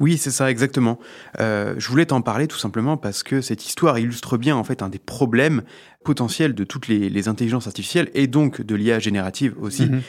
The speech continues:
Speaker 1: C'est tout simplement, euh, les biais, finalement, dont on ne sait rien, en fait, de l'I A et qui peut parfois verser dans le sexisme
Speaker 2: Mhm.
Speaker 1: ou même le racisme.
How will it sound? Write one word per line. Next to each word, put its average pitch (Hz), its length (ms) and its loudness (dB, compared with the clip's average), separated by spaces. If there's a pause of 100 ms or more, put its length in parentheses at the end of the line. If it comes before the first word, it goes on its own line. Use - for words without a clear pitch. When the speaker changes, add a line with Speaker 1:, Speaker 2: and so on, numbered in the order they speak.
(160)
Speaker 1:
C'est - 100 -16
tout - 100 -10
simplement, 131 540 2
euh, 104 160 0
les 104 160 0
biais, 139 360 2 (220)
finalement, 117 380 0
dont 104 260 -2
on 107 60 -2
ne 101 140 -2
sait - 220 -2
rien, 117 280 2
en 104 200 -2
fait, 110 280 -2
de 101 260 -2
l'I 98 200 2
A 160 120 2 (160)
et 123 60 -8
qui 117 140 -2
peut 135 100 -4
parfois 127 300 0
verser 123 360 0
dans 120 140 2
le 120 80 2
sexisme - 560 -4
Speaker 2:
Mhm. 117 220 0
Speaker 1:
ou 107 60 -6
même 131 200 4
le 131 60 6
racisme. 120 480 -2